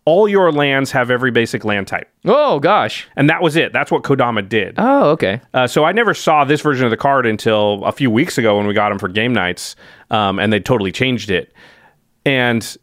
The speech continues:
Speaker 1: so that deck, I actually built that Kodama deck when it said the old text, and that was basically like, if you get a fetch land, you can fetch for another fetch land with it. So you just try and get a couple fetch lands out, give Valakut out, and just fetch for all your lands, like, in a row.
Speaker 2: <laughs>
Speaker 1: I fetch this, th-, which gets a fetch, which I fetch, which
Speaker 2: And they're
Speaker 1: gets a
Speaker 2: all
Speaker 1: fetch,
Speaker 2: mountains.
Speaker 1: and then it's like every time it's doing damage. Yeah, that was,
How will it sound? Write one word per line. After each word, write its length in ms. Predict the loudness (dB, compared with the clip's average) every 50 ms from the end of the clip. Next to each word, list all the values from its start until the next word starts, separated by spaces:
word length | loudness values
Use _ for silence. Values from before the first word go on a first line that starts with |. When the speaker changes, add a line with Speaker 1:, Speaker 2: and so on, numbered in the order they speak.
| _ _ _ -12 -4
Speaker 1:
so 180 | 0 0 0 0
that 360 | 0 0 0 0 -2 -2 -2
deck, 220 | 0 0 0 0
I 140 | -2 -2 0
actually 240 | 0 -2 -2 -4 -4
built 220 | -2 0 -2 0 0
that 120 | -2 -4
Kodama 360 | -2 -2 -2 0 0 0 0 0
deck 180 | -2 -2 -2
when 100 | -4 -6
it 60 | -4
said 180 | -2 -4 -4 -4
the 120 | -4 -4
old 240 | -2 0 0 0 0
text, 260 | -2 -4 -4 -4 -4
and 100 | -4 -4
that 140 | -4 -4 -2
was 120 | -4 -4 -2
basically 320 | -2 -4 -4 -2 -2 0
like, 180 | 0 0 0 -2
if 100 | -6 -6
you 80 | -4 -2
get 140 | -2 -2
a 40 | 0
fetch 240 | 0 -2 -4 -2 -2
land, 160 | -2 -2 -2
you 60 | -2
can 100 | -4 -4
fetch 180 | -2 -2 -4 -2
for 120 | -2 -2
another 220 | -2 -2 -2 -4 -4
fetch 260 | -4 -4 -6 -4 -4
land 160 | -4 -2 -2
with 140 | -2 0 0
it. 240 | 0 -2 -2 _ _ _ _ _ -20 -20 _
So 140 | -4 -2 -2
you 60 | 0
just 160 | 0 -2 -4
try 120 | -4 -6 -4
and 80 | -2
get 260 | -2 -2 -2 -2 _ _ _ -20 _ _ _ _ _ -6
a 40 | -2
couple 180 | -2 0 -2 0
fetch 220 | -2 -4 -4 -2
lands 160 | -4 -4 0
out, 200 | 0 -2 -2 -2
give 140 | -2 -4 -2
Valakut 380 | 0 0 0 0 0 0 -2 -2
out, 180 | -2 -2 -4
and 80 | -6 -6
just 160 | -6 -6 -8
fetch 320 | -10 -4 -4 -4 -2 -4 -8
for 200 | -4 0 0 2
all 160 | 2 2 2
your 140 | 0 0 -2
lands, 280 | -2 -2 -2 -2 -2 -2
like, 140 | -2 -2 -2
in 100 | -2 -2
a 60 | 0
row. 260 | 2 2 2 2 0 0
Speaker 2:
<laughs> 480 | -2 -4 -2 -2 -2 -2 -2 -2 -2 -4
Speaker 1:
I 60 | -2
fetch 240 | 0 -2 -2 0 0
this, 220 | 0 0 0 0
th-, 100 | -4 -2
which 160 | -2 -2 -4 -4
gets 160 | -4 -4 -4
a 40 | -2
fetch, 260 | 0 0 -2 0 -2
which 120 | -2 -2
I 60 | -2
fetch, 300 | -2 0 0 -2 0 -2
which 100 | -4 -2
Speaker 2:
And 80 | 0 2
they're 80 | 2 4
Speaker 1:
gets 60 | 4
a 40 | 2
Speaker 2:
all 60 | 2
Speaker 1:
fetch, 80 | 0 0
Speaker 2:
mountains. 320 | 0 -2 -2 0 0 2 2
Speaker 1:
and 120 | 2 2
then 80 | 2 2
it's 140 | 2 0
like 180 | 0 -2 -2 -2 -4
every 180 | -4 -4 -2 -2
time 160 | -2 -2 -2
it's 80 | -4 -4
doing 220 | -2 -2 -2 0
damage. 340 | 0 0 0 0 -2 -2 -2
Yeah, 220 | -2 -2 -2 -2 -6 -6
that 180 | -6 -4 -2 -2
was, 220 | -4 -6 -8 -14